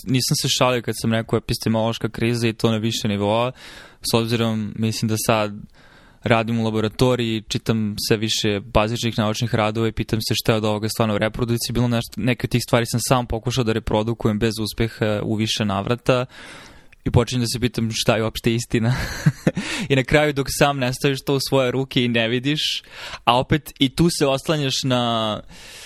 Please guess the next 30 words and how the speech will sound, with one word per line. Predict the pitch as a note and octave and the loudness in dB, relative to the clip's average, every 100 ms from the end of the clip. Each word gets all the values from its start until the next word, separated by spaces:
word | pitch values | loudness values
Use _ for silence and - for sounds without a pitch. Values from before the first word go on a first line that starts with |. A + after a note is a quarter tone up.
| - - | -20 -2
kompanije | D3+ C#3+ C3 C3 C3+ | 0 2 2 2 0
koji | - B2 | 0 0
ti | - | -2
proizvode | A2 B2+ A#2+ B2+ A#2+ A#2+ A2+ A2 A2 | 0 0 2 0 2 2 2 0 2
reagense | B2 A#2+ A#2 A#2+ A#2 - B2 A#2 A2+ A2 G#2 G2+ | 2 0 0 -2 -2 0 2 2 0 0 0 0
i | G#2+ G#2+ G2+ - - - - | 0 0 -2 -10 -16 -20 -2
kitove | G#2+ - B2+ A#2 | -2 2 2 2
ili | A2 G#2 | -2 -2
kako | A2 G#2 G#2+ | -4 -4 -2
već, | A2 A2+ - - - | -2 -2 -8 -8 -4
ovaj, | A2+ A2+ A2 A2 A2 A#2 A2+ G#2+ | 0 0 0 -2 0 0 2 0
da | A2 A2+ A#2+ | 0 0 0
je | A#2 | 0
to | - B2 | -2 -2
što | - B2 | 0 0
oni | A#2 | 2
rade | A2+ A2 A2 A2 | 0 0 0 0
reproducibilno, | G#2+ G2+ B2 A#2+ C3 - C#3+ D#3 D#3 D#3 | 0 -2 -2 -2 -2 0 0 0 0 0
tako | C#3+ C3 C#3 | -2 0 0
da | C#3 | 0
smo | - C3 | -2 0
svi | - | 2
međuzavisni | E3 E3 D3 C#3+ B2+ B2 C#3+ D3+ D3 C3 | 2 2 0 0 2 2 0 -2 -2 -2
u | A#2+ | 0
tom | - C3 | 0 0
sistemu | - A#2+ - B2+ B2 | -2 -2 0 0 0
poverenja | - A#2 A2 A2+ A#2+ B2 | 0 2 2 2 0 0
i | A2+ | -2
verovanja, | G2 G#2+ B2 D3+ D#3 D3+ C#3+ - - - - - | 0 0 0 -2 0 -2 -2 -10 -20 -20 -20 -12
am, | - A2 A2+ A2+ A2 A2+ A2 G#2 | -2 0 2 0 0 -2 -4 -6